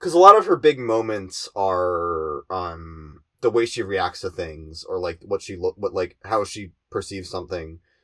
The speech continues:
um, or just, like, the, the simple act in, like, episode twenty-three, uh, when, when Rei, when it's Rei three and she finds Gendo's glasses in her apartment and she, like, starts to try to break them.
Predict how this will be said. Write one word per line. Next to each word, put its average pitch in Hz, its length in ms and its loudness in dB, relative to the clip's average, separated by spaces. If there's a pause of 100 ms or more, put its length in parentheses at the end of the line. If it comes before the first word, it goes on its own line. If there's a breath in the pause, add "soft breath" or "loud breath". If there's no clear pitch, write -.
(640)
um, 87 380 -6
or 113 120 2
just, 120 300 -6
like, 107 340 0
the, 113 160 -2
the 104 220 -6
simple 156 340 4
act 110 280 0
in, 113 120 -6
like, 92 180 -4
episode 98 320 -6
twenty-three, 87 800 -8 (160)
uh, 76 540 -6 (760)
when, 85 640 -8
when 82 640 -10 (720)
Rei, 104 280 -4
when 110 220 -6
it's 95 140 -12
Rei 110 200 2
three 90 540 -8
and 87 140 -10
she - 160 -12 (200)
finds 87 340 -4
Gendo's 87 320 -6
glasses 87 320 -6
in 90 100 -10
her 87 100 -6
apartment 85 340 -8
and 80 100 -16
she, 92 100 -10
like, 82 160 -4
starts 90 240 -6
to 82 180 -8 (260)
try 82 140 -4
to 78 80 -4
break 85 300 -8
them. 101 260 -12